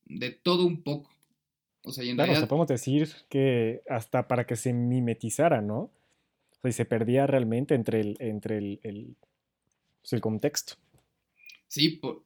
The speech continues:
Speaker 1: por supuesto. O sea, y de hecho, y si tú ves todas estas, las esculturas, y ves, tú ves el jardín, como que puedes ver cierta armonía entre las construcciones y la naturaleza, como que no se ve esa, como que no se ve esa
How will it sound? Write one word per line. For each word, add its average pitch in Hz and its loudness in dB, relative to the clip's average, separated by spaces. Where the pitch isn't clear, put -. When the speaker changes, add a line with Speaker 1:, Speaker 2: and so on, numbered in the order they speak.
Speaker 1:
por 123 -6
supuesto. 151 -2
O 139 -8
sea, 151 0
y 147 2
de 160 4
hecho, 196 -2
y 240 0
si - -2
tú 156 6
ves 156 0
todas 139 2
estas, 143 -4
las 127 -6
esculturas, 131 -6
y 123 -6
ves, 139 -6
tú 151 0
ves 170 0
el 127 -8
jardín, 123 -4
como 131 -4
que 139 -6
puedes 190 4
ver 190 6
cierta 180 4
armonía 135 2
entre 127 -4
las 123 -4
construcciones 135 -2
y 139 0
la 120 -2
naturaleza, 117 -2
como 120 -6
que 135 -2
no 143 4
se 170 4
ve 160 2
esa, 160 -2
como 123 -6
que 131 -2
no 139 0
se 160 -2
ve 151 2
esa 151 -2